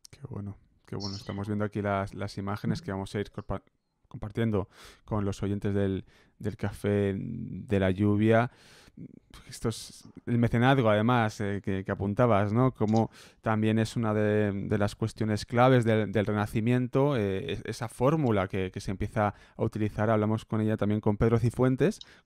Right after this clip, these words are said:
que hablamos sobre su cómic, también hablamos sobre el mecenazgo, Manuel.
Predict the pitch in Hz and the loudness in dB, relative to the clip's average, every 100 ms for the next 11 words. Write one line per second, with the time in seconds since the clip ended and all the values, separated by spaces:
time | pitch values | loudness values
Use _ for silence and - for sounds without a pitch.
0 | - - 101 101 110 - 107 107 107 104 | -18 -4 0 2 2 2 2 2 4 2
1 | - 110 135 - 98 101 98 104 - 107 | 2 2 2 -2 -6 -4 -4 -4 -6 -6
2 | 98 104 _ - 110 104 104 98 123 135 | -6 -6 _ -10 -4 -4 -4 -2 -2 0
3 | 104 101 131 127 | -2 0 -2 -2